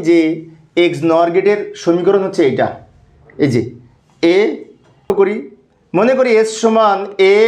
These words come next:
এক্স নর বি। এখন এইটার একটা মৌলিক উপস্থাপন আছে, সেটা হচ্ছে এই যে এইটা, এ বি প্লাস এ নট বি নট, এটা সমান এইটা,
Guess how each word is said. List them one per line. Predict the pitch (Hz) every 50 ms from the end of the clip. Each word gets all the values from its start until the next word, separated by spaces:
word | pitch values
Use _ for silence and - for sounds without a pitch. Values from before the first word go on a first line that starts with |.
| 226 226 - 190 185
এক্স | 170 160 160 165 170
নর | 165 160 160 156 143 123
বি। | 123 113 107 - - - _ _ _ _ _ _ _ _ _ _ _ _ _ _ _ _ - - _ _ _ _ _ _ _ - 196
এখন | 208 254 247 226 208
এইটার | 202 208 240 240 226 220
একটা | 196 220 214 202
মৌলিক | 208 226 226 226 208 190 190
উপস্থাপন | 160 160 156 - 151 127 127 120 117
আছে, | 113 - -
সেটা | 139 139 143 160
হচ্ছে | 160 - - 160 147 143 156 - - - - - _ _ _ _ -
এই | 160 139
যে | 131 143 131
এইটা, | 117 127 123 - - - - _ _ _ _ _ _ _ _ _ _ _ _ _ _ _ _ _ _ _ _ _ _ _ _ _ _ _ - - - - _ _ _ _ _ _ _ _ _ _ _ _ _ _ _ _ _ - - - 165
এ | 165 165
বি | 156 180 190 180
প্লাস | 180 170 165 165 170
এ | 156 156
নট | 151 147 120
বি | 131 123 113
নট, | 107 107 - - - - - - - - _ _ _ - - - - - _ _ _ _ _ _ _ _ _ - - - _ _ _ _ - 139
এটা | 151 151 175 180
সমান | - 202 202 185 160
এইটা, | 131 113 - 113